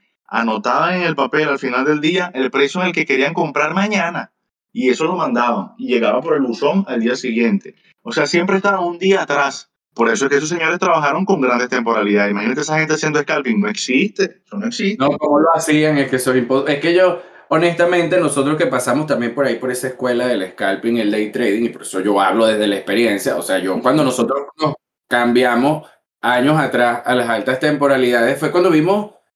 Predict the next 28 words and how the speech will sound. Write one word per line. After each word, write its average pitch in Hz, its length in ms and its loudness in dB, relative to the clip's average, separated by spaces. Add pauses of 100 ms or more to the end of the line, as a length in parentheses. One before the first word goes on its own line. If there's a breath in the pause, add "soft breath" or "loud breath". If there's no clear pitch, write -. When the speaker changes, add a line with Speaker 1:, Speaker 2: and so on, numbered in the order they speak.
(260)
Speaker 2:
l-, 190 240 -2
el 196 120 2
cielo 190 420 4
y 240 40 0
la 196 80 2
luz 160 240 4
y 208 40 4
la 180 120 2
gloria, 117 400 0
empezamos 113 440 -4
a 160 40 -2
ser 135 180 -2
rentables 120 680 0
y 117 100 2
empezamos 113 400 -2
a - 40 -8
ser 110 120 -8
consistentes. 78 800 -10
Inmediatamente 165 960 2
después 160 380 2
de 185 100 2
cambiar 139 360 2
a 117 80 2
las 120 140 0
altas 135 220 -2
temporalidades, 180 680 2
cambió 117 440 0
todo. 95 480 -4